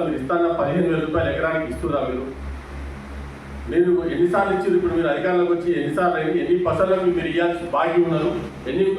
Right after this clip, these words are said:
ఎన్ని పసలకు ఇచ్చినటువంటి చెప్పే ధైర్యం, దమ్ము ఉందా మీకు అని మేము ప్రశ్నిస్తున్నాం కదా. ఇవాళ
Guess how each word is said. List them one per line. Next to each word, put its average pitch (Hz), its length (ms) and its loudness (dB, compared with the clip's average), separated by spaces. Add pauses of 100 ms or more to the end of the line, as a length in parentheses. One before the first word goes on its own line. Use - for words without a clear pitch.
(100)
ఎన్ని 190 220 0
పసలకు 185 340 2
ఇచ్చినటువంటి 175 640 2
చెప్పే 170 220 2 (140)
ధైర్యం, 170 320 4 (140)
దమ్ము 151 220 2
ఉందా 170 240 2
మీకు 147 180 -4
అని 151 240 0
మేము 143 240 -4
ప్రశ్నిస్తున్నాం 127 560 -4
కదా. 110 160 -4 (880)
ఇవాళ 175 200 2